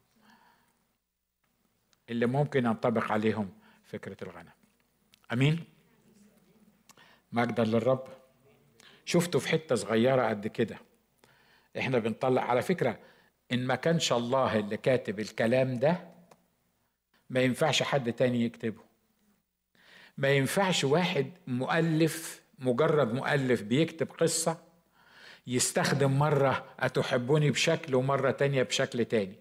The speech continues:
ويستخدم مرة الخراف ومرة الغنم. ليه؟ لأنه ده ما ينفعش يكون مكتوب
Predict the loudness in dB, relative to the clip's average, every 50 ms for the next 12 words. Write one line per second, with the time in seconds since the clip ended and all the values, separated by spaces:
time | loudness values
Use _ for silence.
0 | -20 -20 -20 -20 -12 _ 0 0 2 2 0 -2 -2 -2 0 0 0 2 2 2
1 | 2 4 4 2 2 0 -2 0 2 4 4 4 2 2 -2 -8 -14 -18 -20 -20
2 | -10 -6 -4 -2 0 0 2 2 2 2 2 2 0 0 0 0 0 -2 -4 -8
3 | -16 -20 -20 -20 -20 -14 -8 -2 0 2 4 4 2 2 -2 -8 -20 -16 -8 -6
4 | -4 -2 -2 -2 -2 0 -2 -2 -4 -4 -8 -12 -4 -2 0 2 2 0 -2 -4
5 | -10 -16 -20 -20 -20 -12 -4 0 2 4 4 4 4 2 0 -2 -2 0 2 2
6 | 2 0 0 -2 -2 -4 -6 -6 -4 -4 -4 -2 0 2 2 2 2 2 0 -2
7 | -4 -4 -2 -2 -2 -2